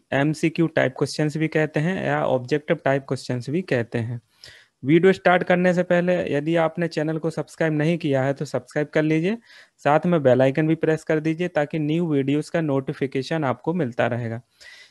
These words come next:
यदि आपने data mining and data warehouse सब्जेक्ट्स के वीडियो नहीं देखे हैं, थ्योरी वीडियोज़ नहीं देखे हैं, तो आप चैनल पर जाकर, अ, प्लेलिस्ट पे क्लिक करेंगे और वहाँ से आपको, अ,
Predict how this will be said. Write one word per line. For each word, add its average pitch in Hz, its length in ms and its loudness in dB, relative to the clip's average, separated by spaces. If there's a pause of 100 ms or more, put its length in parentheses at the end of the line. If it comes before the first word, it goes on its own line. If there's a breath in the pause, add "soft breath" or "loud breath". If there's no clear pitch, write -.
(160)
यदि 160 260 4
आपने 175 340 2
data 156 220 2
mining 165 420 0
and 156 120 -2
data 147 240 -2
warehouse 156 320 0
सब्जेक्ट्स 151 680 -4
के 160 140 0
वीडियो 143 400 2
नहीं 143 320 2
देखे 139 320 2
हैं, 160 240 0 (380 loud breath)
थ्योरी 175 220 6
वीडियोज़ 156 420 4
नहीं 147 220 0
देखे 131 300 0
हैं, 175 180 -4 (440 loud breath)
तो - 60 0
आप 151 240 0
चैनल 151 260 0
पर 156 160 0
जाकर, 131 380 -2
अ, 208 80 -10 (1040 soft breath)
प्लेलिस्ट 160 460 2
पे 156 120 0
क्लिक 143 340 -4
करेंगे 156 340 0
और 160 160 0
वहाँ 139 260 0
से 160 160 -4
आपको, 165 520 -4 (360)
अ, 131 260 -2